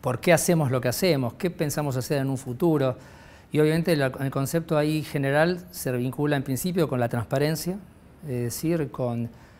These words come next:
dar cuenta de lo que uno hace en forma amplia,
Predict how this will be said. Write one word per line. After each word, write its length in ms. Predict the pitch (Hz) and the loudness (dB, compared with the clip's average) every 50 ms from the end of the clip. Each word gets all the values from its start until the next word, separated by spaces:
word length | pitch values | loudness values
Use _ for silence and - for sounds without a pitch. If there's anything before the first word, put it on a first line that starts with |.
| - - - - - - - - - | -20 -20 -20 -20 -20 -20 -20 -18 -10
dar 280 | - 131 151 156 156 156 | 2 4 4 4 6 4
cuenta 460 | - 165 165 165 160 160 160 147 139 | 4 4 4 4 4 2 2 2 2
de 100 | 135 127 | 2 2
lo 100 | 123 120 | 0 0
que 80 | 123 139 | 0 0
uno 260 | 139 139 139 147 156 | 0 2 4 6 6
hace 540 | 160 151 - - 160 147 135 131 127 123 120 | 6 6 4 0 0 0 2 2 2 0 0
en 100 | 120 110 | -2 -2
forma 800 | - 143 139 135 139 135 135 131 127 127 123 120 117 107 104 - - - | 0 0 0 2 2 2 2 2 2 2 2 2 0 -2 -6 -12 -12 -2
amplia, 680 | - 160 180 180 170 - - 170 170 180 190 185 175 | 4 4 6 6 4 2 2 0 0 0 0 -2 -6